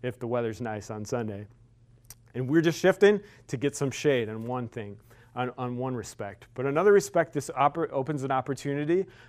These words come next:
uh, for us to reach more neighbors in that time frame. But also, when the weather turns down the line, the, uh, the locations that will be open to us um, probably will not have the ten thirty time slot open.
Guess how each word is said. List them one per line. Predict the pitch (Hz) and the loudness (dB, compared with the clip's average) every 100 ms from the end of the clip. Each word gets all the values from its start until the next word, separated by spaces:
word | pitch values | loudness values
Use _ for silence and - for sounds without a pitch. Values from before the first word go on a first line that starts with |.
| - | -4
uh, | 123 | -4
for | - 131 | 0 -2
us | 123 | -2
to | - | -4
reach | 127 135 - | -4 -4 -4
more | 131 127 | -4 -2
neighbors | 127 127 131 123 | -2 -2 -2 -4
in | 120 | -8
that | 120 | -8
time | - 131 131 | -8 -6 -6
frame. | 123 156 170 175 - - | -4 -4 -4 -6 -14 -8
But | 139 135 | -4 -4
also, | 139 180 - 175 151 | 0 -2 6 8 8
when | 131 143 | 6 2
the | 135 | 4
weather | 139 160 | 4 2
turns | 170 - 156 127 | 0 -2 -2 -2
down | 143 139 | -2 -2
the | 127 | -2
line, | 120 123 131 151 - - - _ | -2 -2 -2 -6 -8 -20 -20 _
the, | 131 123 120 - | 0 0 -2 -6
uh, | 131 123 131 127 | -6 -6 -10 -6
the | 127 | -4
locations | 123 135 - 175 - 170 127 | 0 2 4 4 4 2 2
that | 127 | 0
will | 135 | 0
be | 120 113 | -4 -6
open | 120 120 156 | -6 -4 -4
to | 151 165 165 | -2 -2 -2
us | 175 - - - - - | -4 -10 -18 -20 -20 -12
um, | - 131 123 120 127 - | -4 -2 -2 -4 -8 -14
probably | - 170 175 180 170 156 | -4 -2 2 2 2 2
will | 120 135 147 | 2 0 0
not | 143 131 131 - | 0 -2 -4 -6
have | - 131 127 120 | -8 -4 -2 -4
the | 113 | -10
ten | 113 - 127 | -14 -10 -10
thirty | 123 123 117 | -8 -8 -8
time | 110 113 110 | -12 -12 -12
slot | 117 120 110 | -8 -8 -6
open. | 117 107 143 151 | -8 -6 -4 -6